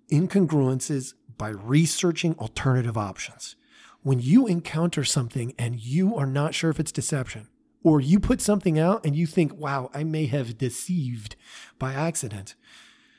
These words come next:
the best thing to do, research, research, research. Look at the multiple perspectives on the same thing. Which leads me to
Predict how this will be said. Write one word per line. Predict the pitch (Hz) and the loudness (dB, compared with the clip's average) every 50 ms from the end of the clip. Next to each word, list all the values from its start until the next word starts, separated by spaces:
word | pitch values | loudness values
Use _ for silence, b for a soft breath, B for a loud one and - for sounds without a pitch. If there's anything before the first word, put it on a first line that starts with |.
| b b b | b b b
the | - 139 | 0 2
best | - 160 156 170 - - | 4 4 4 4 2 2
thing | 190 190 202 | 2 2 4
to | - 190 | 4 4
do, | 156 147 139 131 131 131 127 - _ _ _ _ _ | 4 4 4 2 2 0 -4 -8 _ _ _ _ _
research, | 117 123 139 151 151 - 180 185 185 - - _ | 0 0 2 2 2 2 2 0 0 -2 -8 _
research, | - 139 135 139 - - 139 139 135 - - _ | -4 -2 -2 -2 0 0 0 0 0 -4 -4 _
research. | 131 123 113 - - 110 - - - B B B B B B B B | 0 0 0 0 -4 -8 -10 -14 -18 B B B B B B B B
Look | 143 131 131 - | 4 6 6 6
at | 151 | 4
the | - 117 110 - - | 2 -2 -6 -8 -6
multiple | 185 131 135 135 160 185 - 196 165 - 226 | -2 2 4 4 4 4 4 2 0 0 0
perspectives | - - 190 - - - - 113 - - - 139 123 120 - - - _ - | 0 0 0 0 0 -2 -2 -2 -2 -4 -4 -4 -4 -4 -6 -10 -10 _ -2
on | 139 135 131 | -2 0 0
the | 123 | -2
same | - - 127 117 113 110 | -4 -4 -6 -6 -6 -8
thing. | - - 156 139 113 95 - _ _ _ _ _ _ _ _ _ _ _ _ _ _ _ _ _ b b b b b b b b b - | -2 2 2 2 2 0 -6 _ _ _ _ _ _ _ _ _ _ _ _ _ _ _ _ _ b b b b b b b b b 10
Which | 156 180 180 - - | 12 12 12 12 8
leads | 156 147 180 226 254 254 180 - - | 6 8 8 10 8 8 8 6 4
me | 160 160 165 160 160 151 B B B B B _ _ _ _ _ _ | 4 6 6 4 4 0 B B B B B _ _ _ _ _ _
to | - - 156 143 139 156 | -4 -2 -2 -2 -2 -4